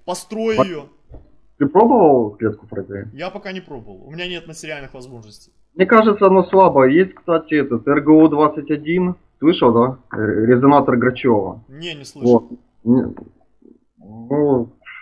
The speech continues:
Speaker 1: А,
Speaker 2: кстати.
Speaker 1: слышал про эти резонаторы, вспомнил.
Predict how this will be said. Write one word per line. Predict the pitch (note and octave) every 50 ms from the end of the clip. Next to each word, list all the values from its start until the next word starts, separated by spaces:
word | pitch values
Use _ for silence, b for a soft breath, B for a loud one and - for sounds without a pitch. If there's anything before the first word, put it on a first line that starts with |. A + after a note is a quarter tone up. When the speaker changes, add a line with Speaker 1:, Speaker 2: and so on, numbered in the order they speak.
| - - - - - - - - - -
Speaker 1:
А, | F#2 E3 F#3 F3+ C#3+ A#2
Speaker 2:
кстати. | A#2 B2+ C3 C3 - -
Speaker 1:
слышал | B3 D4+ D4 A3 - B3 G#3+
про | - G#3+ G#3+ A3 G#3+
эти | G#3 G#3+ - A3+
резонаторы, | G#3+ G#3+ F#3 G#3 G3+ G3+ G#3+ A#3 A3+ G#3+ A3 F3+ D3+ C#3
вспомнил. | - - - G#3 F#3 D3+ C3 A#2 G#2 G2